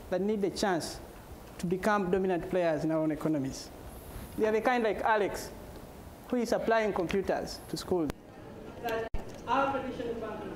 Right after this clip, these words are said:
systems consider them completely, completely and completely also risky. My proposition is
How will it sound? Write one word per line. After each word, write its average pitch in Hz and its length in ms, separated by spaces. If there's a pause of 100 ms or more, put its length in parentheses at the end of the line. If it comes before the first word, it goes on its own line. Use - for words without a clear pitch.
systems 262 420 (720)
consider 240 400
them 233 300
completely, 294 520 (840)
completely 262 460
and - 180
completely 262 380 (160)
also 208 240 (1120)
risky. 240 260 (1700)
My 330 200
proposition - 680
is 202 240